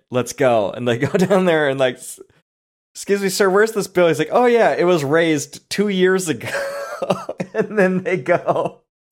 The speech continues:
And then it cuts to them going to the airport after that.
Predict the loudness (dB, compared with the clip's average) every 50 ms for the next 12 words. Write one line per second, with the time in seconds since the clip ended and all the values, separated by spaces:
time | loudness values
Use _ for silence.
0 | -8 -2 -2 -2 0 2 0 0 0 0 0 0 0 0 -4 -2 -2 -2 -2 -2
1 | -4 -4 -2 0 0 0 0 0 2 2 2 0 -2 -6 -6 -6 -4 -4 -4 -2
2 | 2 2 0 0 -2 -2 0 2 2 2 0 -2 -2 0 0 2 2 0 -2 -10
3 | -12 -12 -12 -12 -10 _ -6 -6 -4 -4 -6 -6 -6 _ -8 -8 -8 _ _ _
4 | _ -16 -16 -16